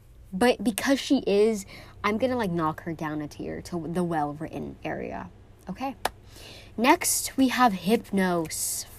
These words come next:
from The Guild Wolves <laughs> by Rashi Chakshi. So, Hypnos is definitely not my, one of my favorite characters. I did like him.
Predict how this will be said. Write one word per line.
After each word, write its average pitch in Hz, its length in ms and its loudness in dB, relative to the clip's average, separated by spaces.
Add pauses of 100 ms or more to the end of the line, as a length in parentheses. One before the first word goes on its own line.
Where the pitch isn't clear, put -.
from 180 960 -4 (1080)
The 196 60 0
Guild 185 320 2
Wolves 151 540 -8
<laughs> - 40 -20
by 285 540 10
Rashi 202 340 4
Chakshi. - 460 -6 (540)
So, 247 760 6 (420)
Hypnos 370 380 4
is 339 120 4
definitely 247 280 2
not - 160 0
my, 202 160 2 (140)
one 190 140 2
of 190 60 2
my 180 80 2
favorite 175 400 -2
characters. 175 560 -2
I 196 80 -2
did 262 180 2
like 190 280 0
him. 220 260 -4